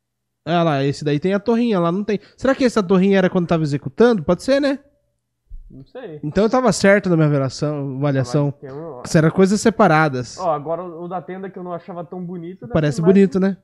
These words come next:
Speaker 2: É, nessa imagem tá bem bonito.
Speaker 1: É, tá decorado em volta, né?
Speaker 2: Acho que os estádios ficam tudo mais bonito de noite, né?
Speaker 1: Pode ser.
Speaker 2: Ó, esse daqui que dá. Ah,
Speaker 1: É
Speaker 2: esse
Speaker 1: bem
Speaker 2: daqui nem tanto, fica meio escuro em cima, né?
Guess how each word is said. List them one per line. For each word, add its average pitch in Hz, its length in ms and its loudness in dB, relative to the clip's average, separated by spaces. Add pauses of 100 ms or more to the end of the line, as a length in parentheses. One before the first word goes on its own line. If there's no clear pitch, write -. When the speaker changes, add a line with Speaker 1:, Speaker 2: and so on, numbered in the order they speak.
Speaker 2:
É, 151 180 -14
nessa 143 220 -14
imagem 156 280 -16
tá 160 80 -16
bem 147 140 -16
bonito. 196 320 -18 (360)
Speaker 1:
É, 131 120 -6
tá 135 140 -6
decorado 175 500 0
em 170 40 0
volta, 214 360 2
né? 240 200 -2 (400)
Speaker 2:
Acho - 240 -12
que 240 280 -12 (140)
os 190 80 -14
estádios 214 320 -10
ficam 214 140 -12
tudo 208 160 -18
mais 240 200 -12
bonito 220 280 -14
de 262 80 -16
noite, 175 380 -14
né? 165 180 -16 (320)
Speaker 1:
Pode 117 240 -12
ser. 214 360 -4
Speaker 2:
Ó, 147 220 -8
esse - 120 -16
daqui 139 220 -20
que 131 60 -20
dá. 135 300 -12
Ah, 127 100 -8
Speaker 1:
É 131 40 -4
Speaker 2:
esse 131 80 -8
Speaker 1:
bem 135 120 -4
Speaker 2:
daqui 160 140 -4
nem 156 80 -12
tanto, 214 220 -12
fica 175 140 -20
meio 196 120 -12
escuro 202 320 -16
em 165 80 -16
cima, 175 280 -18
né? 175 160 -18